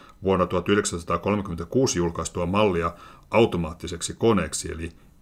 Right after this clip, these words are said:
A-machine, mutta nykyään se tunnetaan Turingin koneena. Katsotaanpa, mitä osia siinä on ja miten se toimii. Ensimmäisenä meillä on käytössä äärettömän pitkä nauha,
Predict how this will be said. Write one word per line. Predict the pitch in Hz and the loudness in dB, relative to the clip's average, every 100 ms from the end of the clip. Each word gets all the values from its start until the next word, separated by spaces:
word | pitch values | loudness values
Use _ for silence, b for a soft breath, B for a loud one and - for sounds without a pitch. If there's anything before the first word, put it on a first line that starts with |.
| 104 | 2
A-machine, | 107 78 76 - 80 76 - - _ B B | 4 2 -4 -10 -12 -16 -20 -20 _ B B
mutta | 110 113 127 | 0 4 4
nykyään | 90 - 90 | 4 0 0
se | 135 | 0
tunnetaan | - 95 90 85 85 87 - - - - | -2 0 0 0 0 0 -4 -18 -20 -8
Turingin | - 80 78 80 95 101 | -4 -2 -4 -4 -4 -4
koneena. | 78 76 71 78 - - - - - - - _ - _ - - - - - - - - - - - - - - - - B B B B B | -8 -14 -18 -20 -20 -20 -20 -20 -20 -20 -20 _ -20 _ -20 -20 -20 -20 -20 -20 -20 -20 -20 -20 -20 -20 -20 -20 -20 -20 B B B B B
Katsotaanpa, | 127 151 214 120 82 | 2 4 2 2 2
mitä | 104 98 | 0 2
osia | 117 107 85 | 0 0 -2
siinä | - 73 76 | -4 -8 -2
on | 104 147 - _ _ _ _ | 0 0 -6 _ _ _ _
ja | - | -12
miten | 80 85 | -10 -6
se | 98 | -6
toimii. | 135 170 82 82 - - - - - - _ _ B B B B B B - | -2 -2 -4 -12 -20 -20 -20 -20 -20 -20 _ _ B B B B B B 0
Ensimmäisenä | 120 139 104 85 78 80 76 - - | 2 4 2 0 -4 -6 -10 -14 -16
meillä | 82 80 90 | -6 -2 -2
on | 87 | 0
käytössä | 87 87 82 - 90 - b b - - | 0 0 -2 -4 -4 -6 b b -14 0
äärettömän | 95 82 76 - 82 78 78 | 2 2 -2 -10 -10 -10 -10
pitkä | 80 - 76 | -12 -12 -6
nauha, | 90 107 110 139 | 4 4 4 0